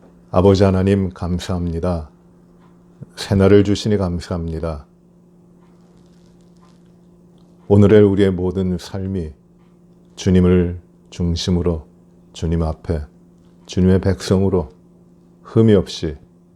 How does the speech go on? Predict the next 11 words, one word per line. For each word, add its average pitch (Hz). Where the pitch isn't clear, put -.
강건하게 87
기쁨으로 101
살아가도록 78
인도하여 82
주시옵소서. -
아버지 98
하나님, 95
늘 110
우리와 101
함께 92
하시고 82